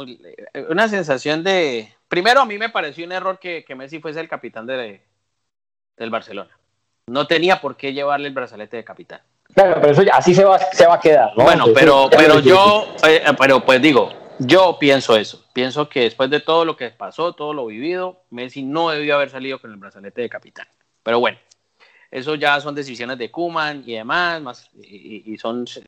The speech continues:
Speaker 1: situaciones que hay que respetar. Simplemente es una opinión. Ahora, eh, yo noté a Messi en algunos pasajes del partido bastante como,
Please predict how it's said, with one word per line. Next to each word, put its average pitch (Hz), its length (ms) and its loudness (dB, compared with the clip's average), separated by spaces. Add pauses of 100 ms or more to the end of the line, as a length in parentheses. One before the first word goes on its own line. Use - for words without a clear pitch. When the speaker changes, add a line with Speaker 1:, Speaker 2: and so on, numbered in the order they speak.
(120)
Speaker 1:
situaciones 151 480 -2
que 117 80 -6
hay 110 60 -6
que 135 100 -8
respetar. 135 540 -6
Simplemente 143 420 -8
es 139 60 -6
una 139 160 -6
opinión. 175 460 -12 (760)
Ahora, 139 500 2 (240)
eh, 143 760 -10
yo 165 180 -4
noté 202 300 -8
a 196 60 -8
Messi 190 560 -14 (160)
en 127 160 -14
algunos 143 400 -8
pasajes 131 420 -8
del 160 140 -12
partido 127 400 -6
bastante 143 680 -6
como, 107 460 -18